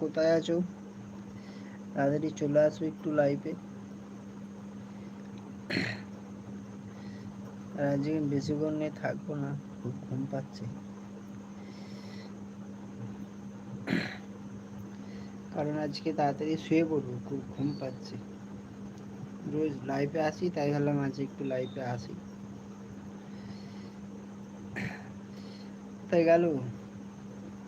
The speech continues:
একজন বলছিল কালু, কালুদা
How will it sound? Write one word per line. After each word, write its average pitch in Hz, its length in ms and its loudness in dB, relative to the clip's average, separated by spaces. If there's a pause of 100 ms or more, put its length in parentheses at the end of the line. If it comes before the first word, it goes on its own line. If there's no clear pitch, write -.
(600)
একজন 151 220 4 (140)
বলছিল 147 360 2 (200)
কালু, 139 280 4 (1200)
কালুদা 139 380 4